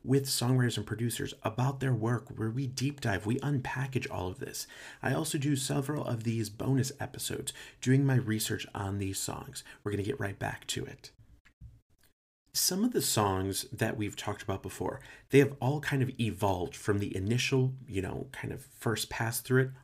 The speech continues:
all the way through the final version of it. Now, we learned that the second chorus of the song, the original version, Billie actually belted out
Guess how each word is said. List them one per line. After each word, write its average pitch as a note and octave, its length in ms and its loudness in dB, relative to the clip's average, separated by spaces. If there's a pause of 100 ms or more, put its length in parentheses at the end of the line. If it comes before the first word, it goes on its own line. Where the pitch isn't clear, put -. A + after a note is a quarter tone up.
(140)
all A2+ 160 2
the A2+ 60 2
way A2+ 100 4
through G#2+ 220 0
the G#2 80 -2
final F#2+ 360 -2
version G#2 380 2
of - 80 -6
it. - 180 -12 (720)
Now, A#2+ 220 8
we E3 200 0
learned C#3 600 0 (280)
that B2+ 220 4
the C#3 80 4
second E3+ 760 -2
chorus - 420 2
of - 220 -4
the B2+ 80 4
song, B2 480 2 (100)
the A#2 100 -2
original A#2+ 360 4
version, A#2+ 540 0 (680)
Billie F3+ 340 8
actually B2 420 0
belted A2 440 2
out - 440 2